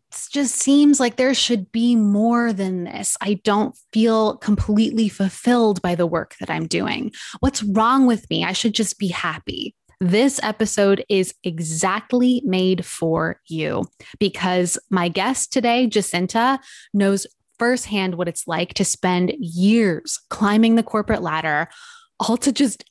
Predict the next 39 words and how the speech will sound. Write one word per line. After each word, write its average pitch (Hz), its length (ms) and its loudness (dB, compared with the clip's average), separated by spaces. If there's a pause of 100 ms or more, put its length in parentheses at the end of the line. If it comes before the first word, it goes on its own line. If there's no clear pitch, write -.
end 214 180 2
up 220 140 0
with 226 140 0
a 214 60 0
career 190 460 0
that 196 160 -2
you're 190 220 -4
not 254 220 -2
really 202 260 -2
sure 196 500 -2
that 190 280 -8
you 190 180 2
ever 180 220 0
wanted 175 480 -2
in 165 100 -4
the 165 160 -8
first - 320 -6
place. - 400 -4 (400)
She 190 380 0
worked 240 400 -2
the 185 60 -2
long 165 260 0
hours. - 520 -6
She 190 440 -2
got 254 240 -2
the 202 80 2
big 175 200 -4
promotions. - 760 -8
She - 180 -2
had 220 460 -2
this 208 260 -2 (260)
fancy 190 380 -2
six-figure 180 680 -2
salary 170 540 0
at 165 160 -4
the 165 140 -8 (120)
big 185 200 0
old 175 280 0
firm. 175 400 0